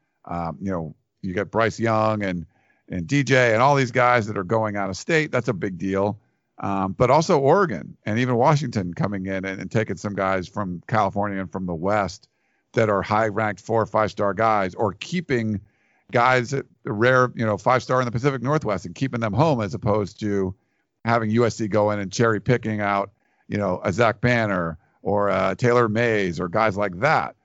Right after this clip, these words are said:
That's u-, typically what U S C would do. Austin Jackson, you know, from Arizona, U S C goes in and gets him as a five-star lineman. Like, that's not happening as much anymore. So I think it's more about U S C's state of desperation as far as recruiting goes. You know, coming off their worst class we've ever seen,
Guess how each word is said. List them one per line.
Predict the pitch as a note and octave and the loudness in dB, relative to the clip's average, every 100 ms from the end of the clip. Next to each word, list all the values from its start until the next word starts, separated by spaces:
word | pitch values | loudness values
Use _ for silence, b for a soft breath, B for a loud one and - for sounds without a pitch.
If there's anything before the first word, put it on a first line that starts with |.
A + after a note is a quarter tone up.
| _ _ | _ _
That's | C3+ E3 E3 | 0 2 0
u-, | D3+ | -8
typically | D#3 C#3 A#2 A#2+ A2+ | -2 0 0 0 0
what | G#2+ G#2+ | 0 -2
U | A2 A2 | 0 0
S | G2+ | -2
C | G#2+ G#2 G2+ F#2 _ - | -4 -4 -4 -6 _ -6
would | A2 | -4
do. | C#3+ C#3 D#2+ - _ _ _ | 0 0 0 -8 _ _ _
Austin | A2 A2 C#3 | 0 0 -2
Jackson, | C3 C#3+ B2+ A2+ F#2+ | 2 2 2 -4 -4
you | F#2 | -4
know, | F#2 | -6
from | G#2+ G#2 G2 G#2+ - | -6 -6 -6 -12 -4
Arizona, | A#2 A#2+ C3 B2+ E2+ | 0 2 2 0 0
U | F#2+ | -2
S | G2+ | -4
C | - | -4
goes | G2 G#2+ G2+ | -2 0 0
in | G#2+ | -4
and | F#2+ | -4
gets | G#2 - | -4 0
him | B2 G#2 | 0 0
as | F2+ | -4
a | E2+ | -6
five-star | - F2 E2+ G2 F#2 E2+ - _ _ _ | -4 -4 -2 -2 -2 -2 -8 _ _ _
lineman. | - G2 F#2+ F2+ F2 | -4 -2 0 -2 -2
Like, | F#2 E2+ | -2 0
that's | E3+ - | 0 0
not | A#3 G#3 - - - | -2 -2 -2 -6 -4
happening | B2 D3+ B2+ G2 | 0 0 -2 -6
as | D#2+ | -4
much | F#2 F2 | -4 -4
anymore. | F2+ F2 F2+ F2 | -4 -4 -4 -2
So | C3 | -2
I | C#3 | -2
think | - A3 - _ _ _ _ _ _ _ _ _ | -2 -4 -6 _ _ _ _ _ _ _ _ _
it's | - A#2+ | -2 -2
more | C#3+ D3 D3 | 2 4 6
about | B2+ B2 | 4 2
U | B2 B2 | 2 0
S | |
C's | - A#2+ | 0 -4
state | - - A#2+ A2+ | -6 -6 -2 -2
of | F2+ | 0
desperation | A#2 A#2 - F#2+ A2+ A2 C#3+ | 0 0 -2 -2 0 0 0
as | B2 - | -2 0
far | A2 A2 | 2 2
as | F2+ | -2
recruiting | F2 G#2+ A#2+ | -6 -4 -2
goes. | B2 C3 B2+ | 2 2 2
You | G2 | -2
know, | |
coming | F2 G#2+ A2 | -4 -2 0
off | G#2+ | 0
their | G#2 F#2+ | 0 0
worst | G#2 F#2 | 0 0
class | G#2 G#2+ G2+ | 2 2 0
we've | G2 | -2
ever | G2+ F#2 | -2 -2
seen, | E2+ C3+ C#3 C#3+ | -4 -2 0 0